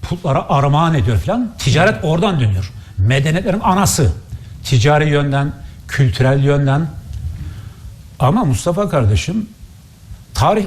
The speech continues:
aktı, aktı, aktı. Osmanlı zamanına geldik. Medeniyetlerin anası oldu Edirne. Oldu Bursa, oldu İstanbul.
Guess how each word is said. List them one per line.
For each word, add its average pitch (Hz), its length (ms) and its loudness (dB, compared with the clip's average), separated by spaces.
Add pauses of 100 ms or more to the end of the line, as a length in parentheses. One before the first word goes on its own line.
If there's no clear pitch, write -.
aktı, 214 320 -4
aktı, 196 260 -10
aktı. 190 420 -4 (440)
Osmanlı 185 480 2
zamanına 123 380 0
geldik. 85 440 -4 (1000)
Medeniyetlerin 202 840 2
anası 185 400 2
oldu 156 300 2
Edirne. 208 440 0 (1120)
Oldu 185 500 2
Bursa, 208 320 -2
oldu 180 340 2
İstanbul. 185 580 0